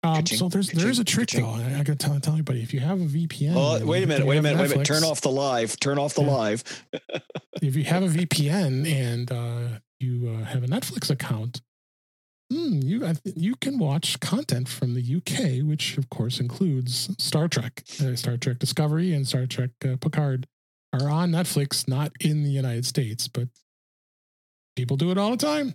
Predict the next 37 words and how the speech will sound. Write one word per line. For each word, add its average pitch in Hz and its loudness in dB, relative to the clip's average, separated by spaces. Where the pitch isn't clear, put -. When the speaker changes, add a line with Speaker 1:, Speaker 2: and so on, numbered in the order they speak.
Speaker 1:
Express - -2
Speaker 2:
Yep. - -6
Speaker 1:
V 214 0
P 214 0
Ns. 143 -2
That's 151 -2
the 160 0
V 156 2
P 165 0
N 165 2
I 165 2
have 160 2
is, 143 2
is 127 2
the, 123 0
one 135 -2
of 139 2
the 143 2
most 143 0
popular 151 2
V 147 0
P 147 0
Ns 147 0
out 120 -2
there. 117 -2
And 123 -2
I 135 0
tried 160 2
it 208 0
and 139 -2
it's 123 -4
amazing. 120 -4
It 117 -6
works. 117 -8
But 127 0
anyway, 139 -2
um, 151 0